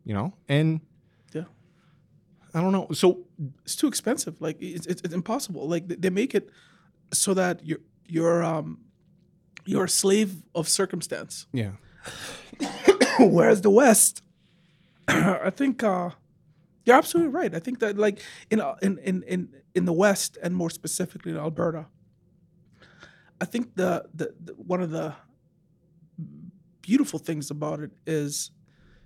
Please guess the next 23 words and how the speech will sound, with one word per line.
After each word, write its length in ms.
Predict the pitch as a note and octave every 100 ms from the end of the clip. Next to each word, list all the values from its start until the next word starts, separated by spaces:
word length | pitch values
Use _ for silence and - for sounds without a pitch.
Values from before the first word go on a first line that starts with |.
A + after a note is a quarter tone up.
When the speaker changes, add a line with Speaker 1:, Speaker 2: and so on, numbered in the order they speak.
| _
Speaker 2:
you 60 | F3+
know, 180 | E3 - E3
as 100 | E3
much 240 | A#3+ D#4
as 320 | G#3 - - _ _ _ _ _ _ _ _ _ _ _ _ _ _ _ _ _ _
people 260 | A#3+ A#3+
might 220 | G3 E3+ D3
think 320 | - E3+ -
that, 240 | D#3 C3+ -
you 100 | C#3+
know, 220 | C#3+ C#3 - _ _ _ _ _ _
Alberta 400 | E3+ E3 D#3+ E3
rednecks 580 | D3+ D#3 C3+ C3+ - -
and 100 | C3+
this 200 | C#3+ -
and 100 | C#3
that, 180 | C3+ C#3+ - _ _ _ _ _ _ _ _ F3
I 40 |
think 180 | B3 A3+
it's 160 | E3+
the 60 | -
most 320 | E3+ D#3+ -
progressive, 560 | - E3 D#3+ D3+ -